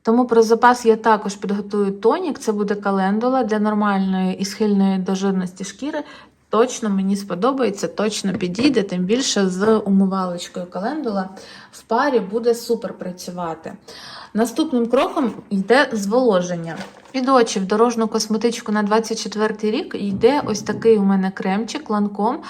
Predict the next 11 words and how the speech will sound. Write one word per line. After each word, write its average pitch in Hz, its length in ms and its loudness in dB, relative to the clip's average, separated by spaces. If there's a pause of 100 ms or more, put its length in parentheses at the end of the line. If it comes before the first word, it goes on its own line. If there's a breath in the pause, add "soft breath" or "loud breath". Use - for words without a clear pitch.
(260 loud breath)
а, 208 200 4
Renergy 208 800 2
Multilift 202 520 -2 (100)
Ultra. 196 460 0 (340 loud breath)
Він 226 260 0 (100)
і 254 140 0
жирненький, 247 840 0 (220)
і 226 240 -2
такий 220 380 0
плотненький, 262 960 -4 (320 loud breath)
і, 240 360 -2